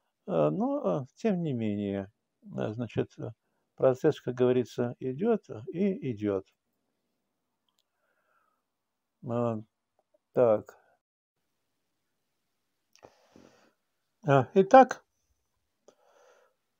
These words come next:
э, посмотрим, э, э, как все это дело перенеслось. Э, давайте глянем. Да, вот, э, неон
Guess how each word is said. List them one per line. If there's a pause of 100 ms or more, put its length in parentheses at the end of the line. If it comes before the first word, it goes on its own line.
(200)
э,
посмотрим,
э, (1200)
э,
как
все
это
дело (180)
перенеслось. (1900)
Э, (120)
давайте
глянем. (1500)
Да,
вот, (180)
э,
неон